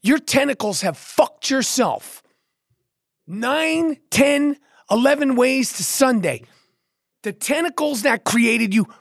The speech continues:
fucked themselves and formed you. You're that.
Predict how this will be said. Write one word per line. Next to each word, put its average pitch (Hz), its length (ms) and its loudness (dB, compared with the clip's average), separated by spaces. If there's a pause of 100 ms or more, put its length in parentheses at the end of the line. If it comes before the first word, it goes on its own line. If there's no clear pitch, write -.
(120)
fucked - 480 -2
themselves 262 880 -4 (1600)
and 233 120 -6
formed 277 440 -2
you. 147 240 -12 (1120)
You're 285 160 0
that. 311 260 0